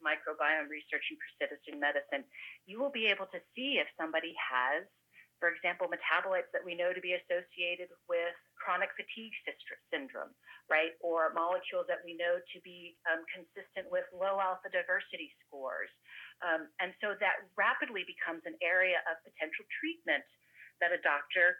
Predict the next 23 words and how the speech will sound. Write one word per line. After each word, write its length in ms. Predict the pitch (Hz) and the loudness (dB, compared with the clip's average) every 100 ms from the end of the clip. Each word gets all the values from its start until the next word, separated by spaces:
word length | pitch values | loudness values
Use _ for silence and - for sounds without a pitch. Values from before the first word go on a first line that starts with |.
| - | -2
could 160 | 160 151 - | -4 -4 -10
potentially 500 | - 151 147 170 160 | -6 -4 -2 -2 -4
use, 380 | 170 269 202 - | -4 -6 -6 -6
right? 240 | - 147 - - | 0 2 2 -4
And 240 | 160 156 - _ _ - | -6 -6 -16 _ _ 0
I 160 | 165 | 0
highlight 480 | - 214 269 254 - - | 4 4 4 2 0 0
the 160 | 170 | 0
doctor 480 | - 185 233 - 165 - | 2 2 0 -2 -4 0
part 240 | 135 - | 0 0
here 240 | - 117 131 | -2 -4 -4
because, 460 | 156 - 165 151 - _ _ _ _ _ - | -8 -4 -4 -4 -8 _ _ _ _ _ -2
um, 320 | 165 156 160 _ | -2 -2 -8 _
it's 120 | 196 - | -8 -8
incredibly 480 | 226 247 262 262 | 0 2 2 2
important 480 | 233 208 247 226 180 | 0 -2 -4 -4 0
that 160 | 170 165 | 0 0
any 240 | 175 214 | -2 -6
of 80 | 196 | -8
this 120 | 165 - | -12 -10
work 200 | 208 - | -10 -8
that 80 | 135 | -10
we 160 | 160 | -10